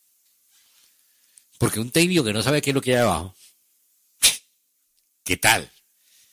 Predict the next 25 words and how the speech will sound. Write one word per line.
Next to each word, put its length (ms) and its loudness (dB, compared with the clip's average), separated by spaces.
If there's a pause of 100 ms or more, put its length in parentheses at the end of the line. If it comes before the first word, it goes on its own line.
(1120)
Que 200 4
es 40 0
la 120 2
situación 440 0
casi 240 2
que 160 -4
general. 420 -2 (1300)
Hombre, 220 2
pasa 280 -2
con 100 -4
las 120 2
selecciones 360 0
de 80 -2
Colombia. 360 -2 (340)
Hemos 260 -10
tenido 320 -6
técnicos 800 -2
de 120 -12
selecciones 720 -4
mayores 540 0
que 100 -18
no 100 -8
tienen 360 -2
ni 240 -2
idea 420 2